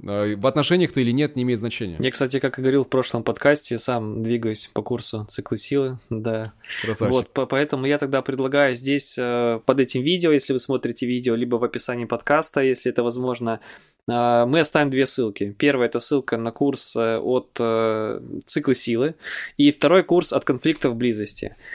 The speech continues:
Speaker 2: И мы оставим временное спецпредложение для того, чтобы вы смогли, э, записаться не по стоимости, которая размещена у нас на сайте,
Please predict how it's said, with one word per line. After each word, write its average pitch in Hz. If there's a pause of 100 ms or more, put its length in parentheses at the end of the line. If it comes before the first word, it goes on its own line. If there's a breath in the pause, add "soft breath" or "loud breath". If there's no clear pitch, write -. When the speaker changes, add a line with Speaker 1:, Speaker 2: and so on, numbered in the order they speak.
(260 loud breath)
Speaker 2:
И 175
мы 180
оставим 175
временное 147
спецпредложение 127
для 139
того, 143
чтобы 127
вы 143
смогли, 131
э, 123
записаться 135
не 151
по 147
стоимости, 180
которая 127
размещена 123
у 120
нас 117
на 123
сайте, 117